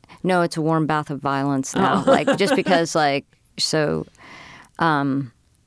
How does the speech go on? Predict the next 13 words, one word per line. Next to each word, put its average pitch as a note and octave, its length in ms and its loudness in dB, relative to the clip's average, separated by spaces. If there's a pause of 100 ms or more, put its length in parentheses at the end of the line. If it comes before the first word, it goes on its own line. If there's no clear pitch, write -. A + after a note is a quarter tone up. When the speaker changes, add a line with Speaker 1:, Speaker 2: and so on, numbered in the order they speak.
(720)
Speaker 1:
seemingly D3+ 720 -2
people C#3+ 240 -6
are C#3+ 60 -2
so - 160 -6
accustomed D3 640 -6
to - 180 -6
it. - 180 -6
It's - 160 -12
so, - 400 -6 (300)
like, - 480 -8
um, C3+ 440 -6 (680)
yeah. D3 180 -4 (880)
Speaker 2:
I, G#3 260 -4